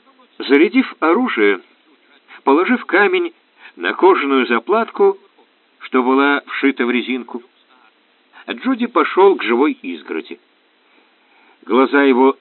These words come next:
сузились, язык напряжённо облизывал губы. Впервые за день Джоди на чём-то сосредоточился. В тени полыни трудились пташки,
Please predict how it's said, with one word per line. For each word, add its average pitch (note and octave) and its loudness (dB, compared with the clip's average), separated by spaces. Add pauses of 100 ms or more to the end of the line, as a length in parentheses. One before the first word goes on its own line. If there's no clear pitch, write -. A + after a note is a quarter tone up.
(140)
сузились, G#2+ -2 (540)
язык A#2+ -2 (340)
напряжённо D#3 0
облизывал C3 0
губы. A#2 0 (1300)
Впервые A#3+ 0
за G3+ -4
день F#3+ -12 (340)
Джоди - 2 (440)
на C3+ 0
чём-то F3 -2
сосредоточился. A2 -6 (2750)
В - -16
тени A#3 -2
полыни A3 0 (320)
трудились E3 0
пташки, A2 -4